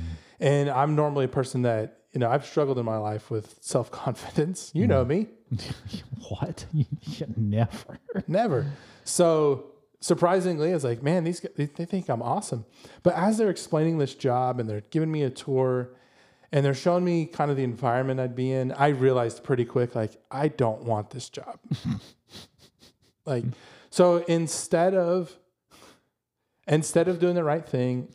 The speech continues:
Speaker 1: and, like, dismissing myself, thanking them for the time, I didn't know how to handle the situation. I was pretty awkward about it. So I kind of created this alter ego. This might sound crazy to people listening to this,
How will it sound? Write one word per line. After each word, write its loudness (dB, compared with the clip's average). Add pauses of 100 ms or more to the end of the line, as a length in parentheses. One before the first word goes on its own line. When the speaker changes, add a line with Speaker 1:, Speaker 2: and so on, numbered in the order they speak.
Speaker 1:
and, -2
like, 0 (240)
dismissing -2
myself, -4
thanking -4
them -6
for -12
the -6
time, -6 (600)
I 4
didn't 2
know 0
how 4
to 2
handle 2
the 0
situation. -4
I -2
was -6
pretty 0
awkward -2
about -6
it. -16 (380)
So 4
I 2 (300)
kind 2
of -2
created 2
this -2
alter 0
ego. 0
This 2
might 6
sound 4
crazy 4
to -2
people 6
listening 4
to 6
this, 2